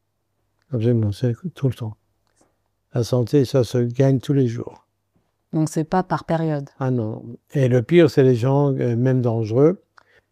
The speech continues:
Speaker 1: qui font du sport que pendant les vacances. Mais ils font du sport de l'extrême, mais parfois,
Speaker 2: Ouais.
Speaker 1: ils reviennent pas parce que ils ont tellement un parc mitochondrial, euh, abîmé que lorsqu'ils demandent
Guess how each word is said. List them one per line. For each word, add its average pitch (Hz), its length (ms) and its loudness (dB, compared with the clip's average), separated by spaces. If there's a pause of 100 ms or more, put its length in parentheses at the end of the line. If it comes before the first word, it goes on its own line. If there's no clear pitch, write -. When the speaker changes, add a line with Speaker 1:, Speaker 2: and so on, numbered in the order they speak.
(140)
Speaker 1:
qui 135 200 -4
font 147 200 0
du 127 160 0
sport 165 320 2
que - 80 0
pendant 139 300 2
les 127 60 0
vacances. 117 380 -2
Mais 120 100 -2
ils 107 40 -4
font 127 340 -4
du 135 160 0
sport 135 280 -2
de 127 80 0
l'extrême, 156 460 0
mais 135 120 0
parfois, 170 300 0
Speaker 2:
Ouais. 151 80 6
Speaker 1:
ils 131 40 -2
reviennent 120 340 0
pas 147 140 -2
parce 127 220 -6
que 135 240 -4 (580)
ils 131 220 -2
ont 131 140 0
tellement 147 580 2 (340)
un 143 140 0
parc 139 300 0
mitochondrial, 135 840 2 (160)
euh, 113 380 -2
abîmé 135 560 2
que 151 100 0
lorsqu'ils 135 380 0
demandent 127 600 0